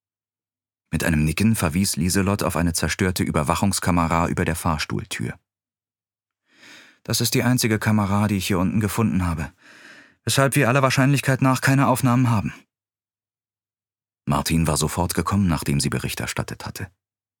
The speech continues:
Er war nicht der Typ, der einen in den Arm nahm oder ihr Seelenleben mit Fragen kartierte.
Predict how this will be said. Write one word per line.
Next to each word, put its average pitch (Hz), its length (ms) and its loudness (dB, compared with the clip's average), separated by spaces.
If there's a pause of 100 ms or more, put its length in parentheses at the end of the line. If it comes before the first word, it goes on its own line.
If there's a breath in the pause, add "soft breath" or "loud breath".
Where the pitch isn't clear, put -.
(420)
Er 76 120 -2
war 90 100 2
nicht 90 200 0
der 82 100 0
Typ, 98 260 0
der 73 140 0
einen 76 240 2
in 76 100 2
den 71 160 0
Arm 85 280 2
nahm 80 340 2
oder 65 180 -2
ihr 71 180 0
Seelenleben 78 720 0
mit 71 140 -2
Fragen 80 480 -2
kartierte. 80 580 -2